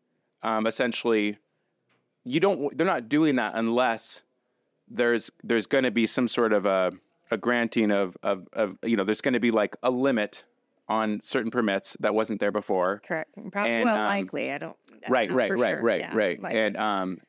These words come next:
Speaker 1: and, and it's not just, and why is it not just the Nooksack River Basin itself? Why is it going out further? 'Cause you, we mentioned it's on Lemmy Island.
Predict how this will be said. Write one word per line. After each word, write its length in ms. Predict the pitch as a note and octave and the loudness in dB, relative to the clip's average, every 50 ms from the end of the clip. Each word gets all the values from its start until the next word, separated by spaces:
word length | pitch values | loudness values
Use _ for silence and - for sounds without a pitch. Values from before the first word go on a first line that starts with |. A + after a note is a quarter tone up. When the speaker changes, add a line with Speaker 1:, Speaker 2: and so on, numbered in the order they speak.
| _ _ | _ _
Speaker 1:
and, 320 | - B2+ B2 A#2+ A#2+ A2+ - - | -4 -2 -2 -2 -2 -4 -4 -4
and 120 | C#3+ C#3 | -2 -2
it's 180 | C#3 B2+ - D3 | -2 -2 0 0
not 240 | D3+ E3 F3 E3 D3+ | 0 2 0 0 0
just, 260 | C3 D3 D3 - - | 0 0 0 0 -2
and 180 | - C3+ C3+ A#2+ | -2 -2 0 2
why 180 | C3 D3 F3+ G#3 | 2 2 2 2
is 140 | G#3 F#3+ | 2 2
it 120 | F#3 C#3+ B2+ | 0 0 2
not 300 | B2+ C3 C#3 C#3 C#3 B2 | 2 0 0 0 -2 -4
just 320 | - C#3+ C3 B2+ - - - | 0 2 2 2 2 0 0
the 80 | A2+ | 0
Nooksack 480 | A2+ A#2 A#2 A2+ - - B2 A2 A2 - - | 2 2 0 -2 -2 0 0 0 0 -2 -6
River 480 | - F#2+ G#2 A2 A2+ G2 A2 G#2+ G#2+ G2 F2 - _ - | -6 -2 0 2 2 2 2 2 0 0 -2 -8 _ 0
Basin 440 | A2 G#2+ A#2 A2+ - - A2+ G2+ G2 | 2 4 4 4 2 2 0 0 0
itself? 640 | - - - - - - B2+ B2 G#2+ E2 F#2 - - | -2 -4 -6 -8 -4 -2 0 2 2 2 0 -2 0
Why 220 | - G#2 A2 A2+ | 0 0 2 2
is 180 | A#2 A2+ A2 G#2+ | 2 0 0 0
it 220 | A2 G#2 F#2+ - _ _ _ _ _ _ _ _ _ - | 0 0 -2 -4 _ _ _ _ _ _ _ _ _ 0
going 240 | A#2 A2+ A2 A2 | 2 2 2 2
out 180 | G#2 F2+ - - | 0 -2 -4 -6
further? 720 | - - - A2 A#2 A2+ G#2 F#2 F2 E2 D#2 D#2+ F2 - _ _ _ _ - | -8 -4 -2 0 2 2 2 2 0 0 0 0 -2 -6 _ _ _ _ -6
'Cause 160 | - G#2+ G2+ | -4 -4 -2
you, 140 | G#2+ A2+ A#2+ | 0 0 0
we 160 | G#2+ A#2 A#2+ | 2 2 2
mentioned 280 | A#2+ A#2+ A#2 - - A#2 | 2 0 0 -2 -2 -4
it's 100 | G#2+ - | -2 0
on 160 | A2 G#2+ G#2 G#2 | 0 0 0 0
Lemmy 240 | G2+ G2+ G2+ G2+ | 0 0 0 0
Island. 500 | G#2+ A#2 A#2+ A#2 A#2 A2+ A2+ A2+ A2 A2+ | 0 0 0 -2 -2 -2 -2 -2 -4 -6